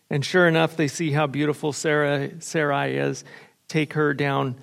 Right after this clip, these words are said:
to the Pharaoh at the time. And, uh, that brings what God has, uh, promised earlier in the chapter, and anyone who treats Abram badly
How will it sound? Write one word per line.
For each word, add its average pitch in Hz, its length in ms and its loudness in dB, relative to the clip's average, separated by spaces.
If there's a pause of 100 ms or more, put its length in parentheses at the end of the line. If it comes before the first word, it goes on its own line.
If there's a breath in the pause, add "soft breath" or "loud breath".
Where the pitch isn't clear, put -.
(320 soft breath)
to 139 360 0
the 135 100 -4
Pharaoh 143 600 6 (1000)
at 175 180 4
the 165 80 2
time. 170 560 4 (460 soft breath)
And, 151 520 4
uh, 143 300 6 (1120)
that 170 320 8
brings 180 540 6 (100)
what 160 240 4
God 175 240 8
has, 160 140 6
uh, 160 100 4
promised 175 560 4
earlier 160 640 8
in 147 300 0
the 147 80 0
chapter, 165 500 0
and 151 100 2
anyone 170 400 2
who 160 140 6
treats 170 360 0
Abram 160 380 4
badly 160 540 6